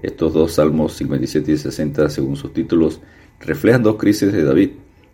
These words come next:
En el Salmo cincuenta y siete, David fue perseguido, y en el sesenta fue derrotado, aunque ambos terminan con notas de confianza y victoria. El que unió las dos partes para formar este Salmo ciento ocho probablemente vivió mucho más tarde,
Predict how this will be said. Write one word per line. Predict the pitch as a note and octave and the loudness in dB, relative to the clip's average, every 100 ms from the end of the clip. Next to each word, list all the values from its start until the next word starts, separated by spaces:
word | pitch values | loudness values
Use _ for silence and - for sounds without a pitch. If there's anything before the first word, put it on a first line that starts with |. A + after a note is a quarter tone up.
| _ | _
En | D2 | -4
el | D2 | -2
Salmo | C#2+ D2+ D2+ | 0 0 0
cincuenta | D2+ C#2+ - | 0 -2 -2
y | |
siete, | C#2+ D2+ D#2+ | -2 0 2
David | C#2 D2 | 2 2
fue | D2 D2+ | 0 -2
perseguido, | - - B1 D2+ D#2 C#2+ | -4 -6 -2 0 0 -2
y | - D#2+ | -4 -2
en | |
el | C#2+ | 0
sesenta | D#2 D2+ B2 D2 | -2 0 0 0
fue | F2+ D2+ | 0 2
derrotado, | D2+ C#2+ B1 G#1 G#1+ - _ _ - _ | 2 2 0 0 -2 -12 _ _ -20 _
aunque | - C#2 C#2+ D#2 D2 | -6 -6 0 0 0
ambos | - F2+ F2+ C2+ | 0 -2 0 -2
terminan | - C2+ C2+ C#2 D#2+ | -4 -4 -2 0 0
con | - C2 | -2 -4
notas | C2 B1+ D2+ | -4 0 0
de | D2 | 0
confianza | B1 - F2 F#2+ | -4 -2 -2 0
y | C#2 | -2
victoria. | B1 - G1+ - - _ _ _ _ _ _ | -2 -4 -8 -8 -10 _ _ _ _ _ _
El | D2+ D2 | -4 -2
que | D2 | 0
unió | C2 D2 D#2 | 2 2 2
las | D2+ D2+ | 2 0
dos | D#2+ E2+ | -2 -4
partes | - E2 D#2+ E2 | 0 0 2 -2
para | - - D#2 | 0 2 2
formar | - D2+ F2+ | 2 0 0
este | - | 2
Salmo | G#2+ G#2+ G2+ | 0 0 0
ciento | A2 F2+ C#2+ E2+ | -2 -4 0 0
ocho | E2 - E2+ - - - _ _ | 0 0 -2 -4 -20 -20 _ _
probablemente | E2 D#2 D#2+ F2+ F#2+ G2 D2+ F2+ D2+ | 0 4 6 6 4 0 0 0 2
vivió | D2 D2+ E2 | 2 4 4
mucho | E2+ E2+ | 2 -2
más | E2+ D#2+ | -4 -2
tarde, | - G2+ D2 | 0 0 0